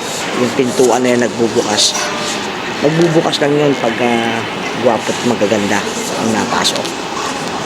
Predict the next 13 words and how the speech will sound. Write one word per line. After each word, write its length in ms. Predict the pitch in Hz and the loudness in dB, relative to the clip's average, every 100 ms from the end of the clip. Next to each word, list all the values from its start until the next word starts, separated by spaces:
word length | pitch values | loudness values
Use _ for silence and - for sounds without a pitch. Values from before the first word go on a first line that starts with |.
| - - - | -6 -6 -2
Busa 160 | 143 135 | 0 0
siya 160 | 123 135 | 0 0
nabukas. 560 | 127 117 117 113 113 - - - - - - - - - - - - - | -2 -2 -2 -2 0 -2 -4 -6 -4 -2 -2 -2 -2 -2 0 -2 -4 -2
Ayan. 180 | 110 90 - - - - - - - - - - - - - - - - - 285 - 285 - - | -2 -2 -4 -6 -6 -6 -6 -6 -6 -6 -6 -6 -6 -6 -6 -6 -6 -6 -6 -6 -6 -6 -6 -4
Wala. 160 | 95 65 - - - - - - - - | -2 -2 -4 -6 -6 -6 -6 -6 -6 -4
Kahit 120 | 139 151 | -2 0
pumasok 320 | 147 135 143 | 0 0 -2
kasing 240 | - 135 135 | -4 -4 0
maganda, 400 | 131 123 127 117 | 0 0 0 0
kaya 320 | 107 113 117 - - 117 | 0 0 0 -4 -6 -2
nagbukas 480 | 110 110 123 110 - | -2 -2 -2 -2 -2
ng 100 | - | -4
pusa. 240 | 117 104 | -6 -6